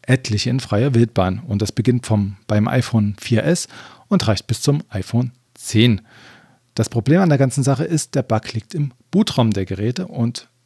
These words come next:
wie der Name rom schon nahelegt, lässt er sich nicht nachträglich patchen. Was bedeutet das jetzt für Endanwender? Müssen die ihre Geräte sofort auf der Stelle ersetzen? Hm, da muss man ein bisschen einschränken.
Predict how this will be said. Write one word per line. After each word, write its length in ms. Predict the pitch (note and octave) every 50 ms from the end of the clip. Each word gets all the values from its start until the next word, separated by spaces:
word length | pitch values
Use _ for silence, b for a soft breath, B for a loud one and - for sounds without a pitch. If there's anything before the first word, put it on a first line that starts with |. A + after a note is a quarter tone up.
| _ -
wie 140 | - B2+ B2
der 120 | A#2+ A#2+
Name 260 | A2 A2 G#2+ G#2+ G#2
rom 320 | G2+ - - A2+ A2 C#3 C#3+
schon 240 | - - A#2+ A2 G#2
nahelegt, 600 | G2+ A2+ C#3+ D#3+ C#3+ D#3+ C3+ D3 - - - -
lässt 220 | A#2+ B2 A#2 -
er 80 | C3+ -
sich 300 | - C#3 - - - _ _ _ _
nicht 240 | - C#3 - - -
nachträglich 640 | G#2+ F#2+ E2+ - - - A#2+ A2+ - - C3 - - b b b b -
patchen. 420 | - B2+ B2+ - - G#2+ F#2+ - _ _ -
Was 180 | G#2 G#2 -
bedeutet 460 | - - A#2 G#2 A#2 A#2 B2 A#2 A2 B2+
das 140 | A2+ -
jetzt 120 | A#2+ - -
für 140 | - - -
Endanwender? 640 | A#2+ D3 E3+ F3 F3 E3+ F3+ F#3 F3 F3+ F3 - B B B B B B B B
Müssen 240 | - C3+ A#2+ C3+ D3
die 80 | B2 C3
ihre 180 | B2+ C3 B2
Geräte 380 | G#2 - A#2 A#2 B2+ A#2 A#2 G#2+
sofort 500 | - - - - D#3 E3 - F#3+ E3+ -
auf 140 | C3+ - -
der 80 | D3+
Stelle 380 | C3+ - - C#3+ C#3+ D3+ C#3+ - _ _ _ -
ersetzen? 560 | A#2 G#2+ G2+ A#2 G2+ - - - G3+ F#3 - b b b b b b b b
Hm, 420 | D#3 D#3+ F3+ F#3+ G3 G3 G3+ F3+ - - B B B B B
da 100 | - C#3+
muss 160 | C#3+ C3 D3
man 100 | D3 C3
ein 40 | A#2+
bisschen 240 | A#2+ - B2 A#2+
einschränken. 680 | A2 A2 A2+ B2 - - G2+ F#2 E2+ - - G#2+ G#2+